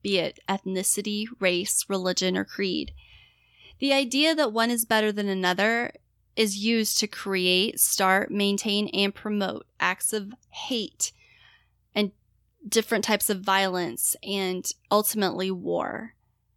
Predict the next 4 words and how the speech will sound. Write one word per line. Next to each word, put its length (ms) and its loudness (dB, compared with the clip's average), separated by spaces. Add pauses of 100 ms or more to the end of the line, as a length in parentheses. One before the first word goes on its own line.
(140)
Nationalism 840 0 (200)
does 280 2
create 580 -2
bonds, 720 0